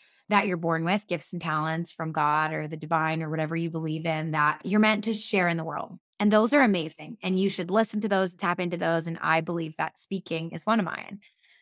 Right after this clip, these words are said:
And there's also gifts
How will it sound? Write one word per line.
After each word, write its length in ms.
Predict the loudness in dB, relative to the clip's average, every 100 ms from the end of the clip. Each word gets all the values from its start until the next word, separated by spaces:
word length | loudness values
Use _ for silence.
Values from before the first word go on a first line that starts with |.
| _ _ _ 2
And 360 | 6 6 6 4
there's 280 | 4 4 2 6
also 680 | 6 6 6 6 6 4 -2 _ _ _ _ _ _ -10 -2
gifts 460 | 0 0 -2 -14